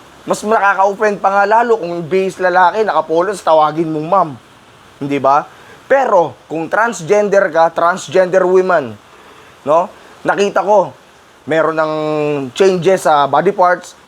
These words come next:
sa makeup, sa buhok, and talagang babaeng babae na, no?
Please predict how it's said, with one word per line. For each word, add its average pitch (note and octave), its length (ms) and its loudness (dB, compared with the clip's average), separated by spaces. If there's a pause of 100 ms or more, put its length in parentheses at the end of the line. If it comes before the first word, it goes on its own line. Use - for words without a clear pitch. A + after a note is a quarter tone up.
(580)
sa - 160 -4
makeup, F#3 560 0
sa - 80 -10
buhok, F3+ 480 0 (320)
and C#3+ 240 -6
talagang D#3 440 0 (680)
babaeng F3+ 400 0
babae E3+ 400 0
na, E3 240 -2 (720)
no? G3 240 2